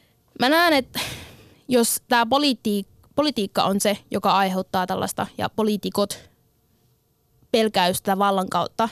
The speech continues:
niin sit meidän pitää vastata samalla tavalla. Ensi vuonna on tulossa vaalit. Jos te ootte oikeesti niinku sitä, niinku, avoimia tälle globalisaatiolle, niin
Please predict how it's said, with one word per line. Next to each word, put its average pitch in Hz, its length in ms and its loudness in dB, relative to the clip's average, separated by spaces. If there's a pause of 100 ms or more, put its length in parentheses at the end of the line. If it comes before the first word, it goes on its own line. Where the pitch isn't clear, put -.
(140)
niin 208 80 -2
sit 226 140 -2
meidän 247 220 2
pitää 202 240 0
vastata 214 260 -4
samalla 202 380 0
tavalla. - 360 -4 (640)
Ensi 101 180 -2
vuonna 202 140 0
on 208 60 -2
tulossa - 240 -2
vaalit. 294 380 2 (400)
Jos 285 200 4
te 285 100 4
ootte 277 200 2
oikeesti 262 400 0
niinku 220 360 -2
sitä, 226 200 -4 (100)
niinku, 226 500 -2 (1300)
avoimia 226 520 4
tälle 220 220 2
globalisaatiolle, 214 880 0
niin - 160 -2